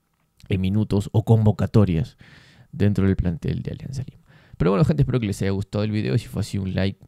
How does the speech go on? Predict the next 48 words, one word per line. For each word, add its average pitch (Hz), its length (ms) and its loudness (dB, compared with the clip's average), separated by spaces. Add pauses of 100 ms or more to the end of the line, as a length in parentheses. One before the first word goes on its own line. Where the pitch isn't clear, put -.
un 101 120 0
<laughs> - 0 -
like, - 460 2
no - 120 -12
sé - 120 -4
por - 160 -6
qué - 120 -12
hice - 160 -4
así. - 160 -14 (340)
Un 113 140 -4
like 113 120 -2
me 110 100 -2
ayudaría 101 280 2
un 107 60 -4
montón 104 240 -4
a 101 40 0
seguir 98 200 -6
creciendo. 101 400 -4
Nos 92 160 -2
vemos, 104 260 -2
se - 80 -4
me 98 140 -2
cuidan. 95 400 -2 (400)
Que - 80 -4
tengan 104 320 0
un 101 100 -2
muy 104 140 0
buen 101 160 0
martes. 104 400 0
Hoy 92 120 0
juega - 220 -2
Perú, 104 320 2
vamos - 300 -2
a 87 60 0
ver. 87 200 -2 (420)
Esperemos 117 460 4 (180)
puntualmente 117 640 -4
que 107 80 -6
no 113 80 -4
se 113 100 -4
lesione 104 300 -2
ningún 104 240 -2
futbolista 98 380 -2
de - 20 4
Alianza 101 280 -2
Lima. 117 220 0
Está, 90 460 0
eh, - 300 -4